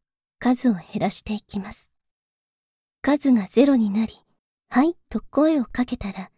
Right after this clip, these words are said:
再びアナルとおまんこで絶頂へと至ります。それでは、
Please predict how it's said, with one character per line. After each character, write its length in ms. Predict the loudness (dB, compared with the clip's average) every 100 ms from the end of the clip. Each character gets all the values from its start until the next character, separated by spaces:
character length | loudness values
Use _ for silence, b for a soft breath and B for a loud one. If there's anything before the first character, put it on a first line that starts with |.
| _ _ _ _ _
再 380 | -6 -4 0 0
び 180 | 2 2
ア 80 |
ナ 140 | 4 2
ル 80 | -2
と 160 | -6
お 100 | -6
ま 140 | -2 -2
ん 80 |
こ 180 | -4 -12
で 80 | -16 _ _ _ -6
絶 220 | -6 -4
頂 220 | -2 0 0
へ 120 | -2
と 120 | -10
至 260 | -14 -12 -14
り 120 | -10
ま 100 | -10
す。 220 | -12 _ _ _ _ _ _ _ _ _ _ -2
そ 160 | 2
れ 120 | 2
で 120 | 2 -4
は、 240 | -8